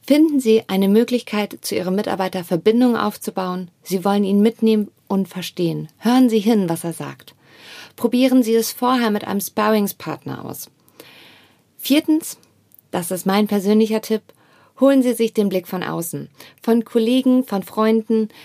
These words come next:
die auch in diesem Bereich sind, die Ihnen ein guter Sparringspartner sind oder auch gerne von mir als Coach.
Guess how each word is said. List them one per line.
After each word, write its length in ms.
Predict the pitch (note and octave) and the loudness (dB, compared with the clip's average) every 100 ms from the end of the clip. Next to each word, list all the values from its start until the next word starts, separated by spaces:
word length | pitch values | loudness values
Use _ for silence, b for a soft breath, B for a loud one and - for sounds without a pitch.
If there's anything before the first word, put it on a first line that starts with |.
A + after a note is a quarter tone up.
| B B | B B
die 320 | F#3 G#3+ - | -4 -4 -2
auch 320 | A3+ C4+ D4 | 0 0 0
in 220 | - A3 | 0 2
diesem 280 | A3 A3 A3+ | 2 2 2
Bereich 540 | G#3+ F#3+ F3+ G#3+ A#3+ - | 2 -2 -2 -2 -4 -10
sind, 640 | - G#3+ A3+ D4+ - - | -4 0 2 0 -2 -14
die 140 | F#3+ | -10
Ihnen 340 | F#3 G#3 G#3 F3+ | -4 -2 -2 -2
ein 140 | - G#3 | -2 0
guter 300 | C4+ D4+ C4+ | 0 0 -2
Sparringspartner 880 | - B3+ C4 A3+ - F3+ F3 E3+ D#3+ | 0 2 4 2 -2 -8 -6 -4 -4
sind 320 | E3+ F#3+ - B B B B | -4 -4 -6 B B B B
oder 380 | - C4+ C4 B3+ - _ _ _ | 0 2 2 0 -6 _ _ _
auch 180 | F#3+ F3 | -10 -4
gerne 280 | G#3+ G#3+ | 0 0
von 200 | G#3+ G3 | 0 -2
mir 220 | F3+ F3 - | 0 -2 -4
als 160 | E3+ | -8
Coach. 400 | - D#3 D3 - | -8 -8 -8 -12